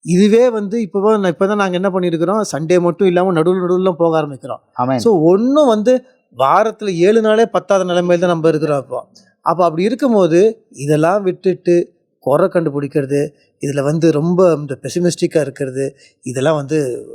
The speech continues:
Speaker 1: ஒரு யூஸும் கிடையாது. End of the day, uh, the finding fault, you should find fault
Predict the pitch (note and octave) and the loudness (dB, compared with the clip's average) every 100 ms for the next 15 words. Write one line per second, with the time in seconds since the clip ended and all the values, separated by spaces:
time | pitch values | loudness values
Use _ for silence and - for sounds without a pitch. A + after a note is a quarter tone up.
0 | - - - C3+ F#3+ C#4 B3 B3+ A#3 F3+ | -20 -20 -4 0 2 4 4 2 2 0
1 | C#3 A2+ - _ - E3 F3+ A3 E3+ F#3 | -2 -6 -10 _ -8 -4 0 0 0 -2
2 | F3+ A#3+ B3 _ _ _ - C3+ - - | 2 0 0 _ _ _ -10 -10 -10 -14
3 | C4+ - _ D3+ A#2+ - E3+ G3+ A#3 A#3 | -20 -20 _ -8 -8 -4 -2 0 2 0
4 | - F#3+ G3 F3 - _ _ _ - G3 | 2 2 2 0 -18 _ _ _ -6 -6
5 | G3+ F#3 - F3+ G#3 A3 - E3 E3+ | -2 -4 0 -2 0 -4 -4 0 0